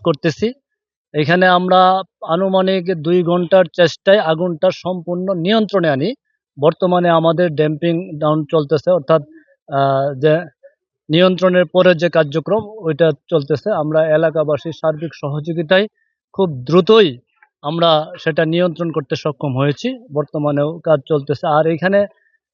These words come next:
যে বিষয়টা আসলে কারণ আসলে এখনো জানা যায় না, সেটা তো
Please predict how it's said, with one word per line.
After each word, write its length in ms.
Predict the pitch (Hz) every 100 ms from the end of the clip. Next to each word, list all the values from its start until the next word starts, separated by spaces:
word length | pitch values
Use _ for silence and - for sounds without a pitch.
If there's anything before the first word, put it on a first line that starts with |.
| _ 180
যে 460 | 165 185 185 185 202 214 202 175
বিষয়টা 420 | 160 151 185 190 180
আসলে 300 | - 185 180
কারণ 540 | 175 175 196 208 208 _ _ _ - - _ -
আসলে 340 | 151 180 180
এখনো 320 | 180 175 190
জানা 260 | 175 170 170
যায় 180 | 165 165
না, 120 | 208 208 202
সেটা 300 | - 156 165
তো 180 | -